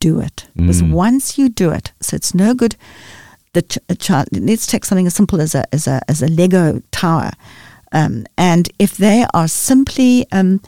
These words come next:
Speaker 1: if you show them how to build it, if you show them how to do something, they are watching you, but they will only learn how to do it if they do it
Speaker 2: Once you,
Speaker 1: themselves.
Speaker 2: once you
Speaker 1: Like
Speaker 2: put it
Speaker 1: long
Speaker 2: to
Speaker 1: division, you can explain it, you can show them, you can do it for them.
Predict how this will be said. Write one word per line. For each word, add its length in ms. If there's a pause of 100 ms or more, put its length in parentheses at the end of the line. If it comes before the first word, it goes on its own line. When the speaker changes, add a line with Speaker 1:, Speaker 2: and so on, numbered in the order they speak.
(140)
Speaker 1:
if 160
you 80
show 300
them 140
how 180
to 160
build 260
it, 160 (220)
if 60
you 60
show 240
them 140
how 140
to 100
do 160
something, 400 (720)
they 380
are 180
watching 540
you, 180
but 240
they 140
will 180 (160)
only 340
learn 300
how 280
to 100
do 160
it 200 (540)
if 80
they 80
do 80
it 80
Speaker 2:
Once 220
you, 60
Speaker 1:
themselves. 220
Speaker 2:
once 240
you 60
Speaker 1:
Like 80
Speaker 2:
put 120
it 40
Speaker 1:
long 240
Speaker 2:
to 0
Speaker 1:
division, 500 (300)
you 140
can 120
explain 540
it, 160 (240)
you 80
can 160
show 360
them, 280 (400)
you 80
can 320
do 160
it 120
for 200
them. 300